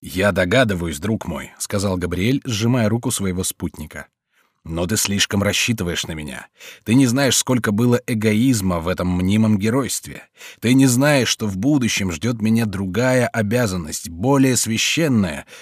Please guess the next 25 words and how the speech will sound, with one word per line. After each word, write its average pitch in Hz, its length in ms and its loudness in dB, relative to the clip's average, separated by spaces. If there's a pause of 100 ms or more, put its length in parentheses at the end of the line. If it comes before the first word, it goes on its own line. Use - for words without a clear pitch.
если 90 320 -4
можно 87 280 -4
так - 200 -8
сказать, 82 540 -4 (180)
нежели 92 380 -2
слава 95 460 -2
Отечества». 95 760 -4 (1120)
«Ну, — 160 500 6
сказал 113 380 2
Жан 98 180 0
Пекуа, — 92 440 -4 (280)
эту 180 320 4
обязанность 156 640 4
вы 143 160 2
исполните, 131 500 0
как 107 220 -4
и 98 40 -2
другие. 80 600 -8 (320)
А 160 160 4
между 190 320 6
другими, — 196 640 4 (460)
прибавил 95 440 0
он, 92 120 0
понизив 92 420 -2
голос, — 92 440 -4